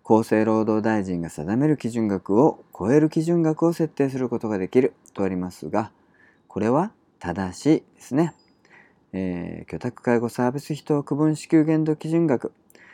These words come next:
この厚生労働大臣が定める基準額というものを超える基準額を市町村が設定できるんですよね。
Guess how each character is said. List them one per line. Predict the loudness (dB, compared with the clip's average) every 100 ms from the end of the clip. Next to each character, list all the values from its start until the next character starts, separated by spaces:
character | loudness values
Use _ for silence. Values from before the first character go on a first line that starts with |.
| _ _
こ | -4 -2
の | -2
厚 | 0 0
生 | 0 0
労 | 2 2
働 | 2 2
大 | 2 0 0
臣 | -2
が | -2
定 | -2 -4
め | -2
る | -2 -2
基 | -2
準 | -2
額 | -4 -8
と | -6
い | -2
う |
も | 0 0
の | 0 0
を | -2
超 | -4 -2
え |
る | -2
基 | -4
準 | -6 -4
額 | -6 0
を | -2
市 | 0
町 | -4
村 | -2 -6 -4
が | -4 -4 -6
設 | -10 -10
定 | 0 0 0
で | -6 -2
き | 0
る | 0
ん | 0
で | -2
す | -2
よ | -2
ね。 | -2